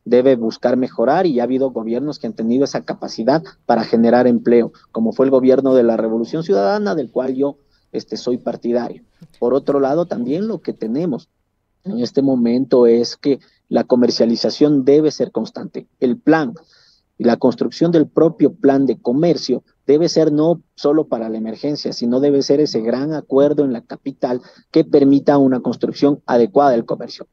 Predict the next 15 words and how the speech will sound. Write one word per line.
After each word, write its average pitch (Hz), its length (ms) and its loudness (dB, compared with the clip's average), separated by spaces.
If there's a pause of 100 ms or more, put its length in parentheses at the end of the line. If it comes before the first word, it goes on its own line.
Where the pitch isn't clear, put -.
(120)
Muchísimas 180 560 0
veces, - 360 0
y - 60 -20
creo 143 220 0
que 160 100 0
es 147 60 2
necesario 147 640 2
que 139 100 -2
se 127 140 -6
cambie 123 280 2
ese 120 120 -2
enfoque. - 340 -6 (460)
Se - 160 0
ha 120 40 2
visto 170 600 2